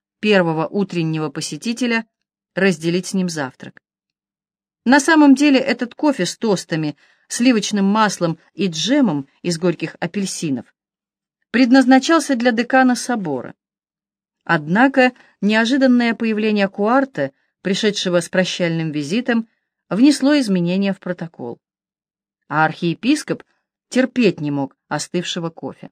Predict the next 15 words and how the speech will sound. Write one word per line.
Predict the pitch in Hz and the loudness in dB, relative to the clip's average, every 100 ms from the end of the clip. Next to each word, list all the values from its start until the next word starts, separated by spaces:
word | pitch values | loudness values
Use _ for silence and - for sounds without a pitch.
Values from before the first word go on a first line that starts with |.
| _ _ _ _ _ _ _ _ _ - | _ _ _ _ _ _ _ _ _ -8
«Я | 160 214 | 0 0
же | 214 | 0
говорил | 220 233 247 302 262 | 0 0 2 2 2
вам, | 175 151 - _ _ | 2 0 -4 _ _
что | - - | -6 -2
это | 202 196 | 0 0
дело | 165 226 233 | -2 0 0
нелегко | 175 160 160 - 220 | 0 -4 -8 -8 -6
будет | 190 180 | -6 -6
решить». | 185 180 - - - _ _ _ _ _ _ _ _ _ _ _ _ _ _ _ | -8 -8 -12 -16 -20 _ _ _ _ _ _ _ _ _ _ _ _ _ _ _
Куарт | 196 208 220 208 - _ _ | 0 2 2 0 -12 _ _
откинулся | 160 - 185 180 165 165 | -6 -4 -4 -4 -4 -6
на | 156 | -8
спинку | - 165 160 165 | -8 -8 -8 -10
кресла. | 170 151 135 - | -8 -8 -10 -14